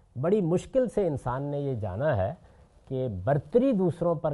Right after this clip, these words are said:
قائم کرنے کے جذبے سے نکل کر آئیے اس دنیا میں ایسی ریاستیں قائم کریں، ایسا نظم قائم کریں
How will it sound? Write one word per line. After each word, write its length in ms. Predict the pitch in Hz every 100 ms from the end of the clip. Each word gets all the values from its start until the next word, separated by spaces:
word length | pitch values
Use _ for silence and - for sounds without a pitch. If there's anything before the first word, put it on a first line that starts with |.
| 135
قائم 320 | 110 123 139
کرنے 380 | 117 110 117 123
کے 140 | 107
جذبے 440 | 92 107 120 131 156 -
سے 80 |
نکل 340 | 104 101 170 160
کر 180 | 98 127 - - _ _
آئیے 440 | - 113 151 180 180
اس 120 | 139
دنیا 460 | 110 117 131 170 165
میں 240 | 104 156 107
ایسی 400 | 117 117 - 240
ریاستیں 500 | 196 113 101 - 131 117
قائم 280 | 95 95 95
کریں، 320 | 90 107 156
ایسا 300 | 117 104 190
نظم 300 | 160 147 165 127
قائم 260 | 101 107
کریں 300 | 101 92 131